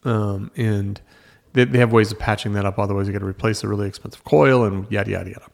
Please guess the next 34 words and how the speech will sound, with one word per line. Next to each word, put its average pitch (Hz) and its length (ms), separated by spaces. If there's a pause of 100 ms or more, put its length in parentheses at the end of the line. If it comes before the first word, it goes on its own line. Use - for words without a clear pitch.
(540)
So 156 120
anyway, 123 420
trip - 280
charge, 120 480
putting 135 200
us 120 120
on 117 100
a 110 40
maintenance 110 320
plan, 110 540
all 120 180
these 110 200
things 101 500 (300)
cost 110 220
a - 40
bunch 107 140
of - 60
money. 98 300 (600)
Um, 110 280
but 120 100
I 151 60
will 175 100
tell 160 140
you 127 140
right 117 140
now 104 200
that, 101 520 (440)
you 139 120
know, 113 80
he 127 140
was 123 120
explaining 113 380
to 110 100
us, 98 140